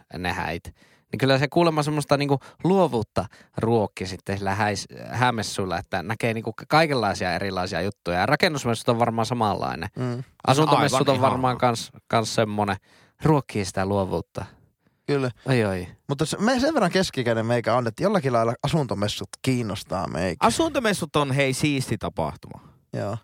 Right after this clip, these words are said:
Speaker 1: Miten, miten se nyt eroaa jostain moottoripyörämessusta? Selitä mulle.
Speaker 2: Toista on moottoripyöriä ja
Speaker 1: Niin, niin, mutta
Speaker 2: se on
Speaker 1: silleen
Speaker 2: sää-,
Speaker 1: periaatteellisesti,
Speaker 2: toista
Speaker 1: että
Speaker 2: asuntoja.
Speaker 1: sä ehkä ensin haukut moottoripyörämessut ja sitten sä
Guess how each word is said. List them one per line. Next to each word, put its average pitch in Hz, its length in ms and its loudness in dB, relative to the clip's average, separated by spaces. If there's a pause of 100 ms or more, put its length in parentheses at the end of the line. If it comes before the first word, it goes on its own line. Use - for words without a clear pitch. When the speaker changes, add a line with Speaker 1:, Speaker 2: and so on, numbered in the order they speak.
(420)
Speaker 1:
Miten, 226 340 2
miten 240 240 2
se 226 80 2
nyt 160 180 -6
eroaa 127 320 4
jostain 104 300 -2
moottoripyörämessusta? 95 1040 -4
Selitä 190 360 2
mulle. 90 360 -6 (240)
Speaker 2:
Toista 147 260 2
on 131 40 -2
moottoripyöriä 110 840 0
ja 98 140 0 (200)
Speaker 1:
Niin, 156 160 2
niin, 165 120 2
mutta 143 140 -2
Speaker 2:
se - 60 4
on 131 60 2
Speaker 1:
silleen 147 180 4
Speaker 2:
sää-, 113 60 2
Speaker 1:
periaatteellisesti, 156 640 4
Speaker 2:
toista 117 140 -4
Speaker 1:
että - 100 -8
Speaker 2:
asuntoja. 139 160 4
Speaker 1:
sä 139 40 6
ehkä 147 240 2
ensin 165 260 2
haukut 147 340 4
moottoripyörämessut 113 840 0
ja 107 80 0
sitten - 200 -4
sä 101 100 -2